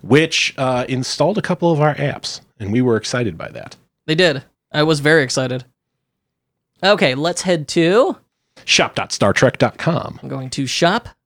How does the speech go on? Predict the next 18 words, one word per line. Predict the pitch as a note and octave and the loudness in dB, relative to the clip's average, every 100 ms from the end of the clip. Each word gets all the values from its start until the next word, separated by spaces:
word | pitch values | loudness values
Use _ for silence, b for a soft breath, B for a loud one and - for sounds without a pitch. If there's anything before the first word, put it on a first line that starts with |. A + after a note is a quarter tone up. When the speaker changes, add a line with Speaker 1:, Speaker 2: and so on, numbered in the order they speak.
| _ _ _ _ _ - | _ _ _ _ _ -2
Speaker 2:
dot | A3 B3+ | 0 0
star | - D3 | 2 2
trek | C3+ D#3 D#3+ - _ _ D3 | 2 0 -2 -10 _ _ -4
dot | D3+ C#3+ | -4 -2
com | D#3+ C#3 E3+ A#3 _ _ _ - | -2 -2 -4 -8 _ _ _ -8
on | C#3+ C#3 C#3+ | -4 -4 -2
my | D#3 | -2
desktop | F#3+ C4+ - A3+ F3 E3 | 0 -2 0 0 0 -2
device. | C#3 C#3 C3+ D3 - _ _ _ _ _ _ - | 0 0 0 -4 -8 _ _ _ _ _ _ 0
Speaker 1:
Oh, | C3 B2 F#2+ | 2 2 0
and | A2 | -2
this | - | 0
store | C#3+ B2 | 2 2
was | A2 | 0
done | A2+ G#2 | -2 -2
by | F#2 | 0
Snow | - A2 F#2+ | 2 4 2
Commerce, | - B2+ A#2+ E2+ F2+ - | 2 0 0 -4 -8 -12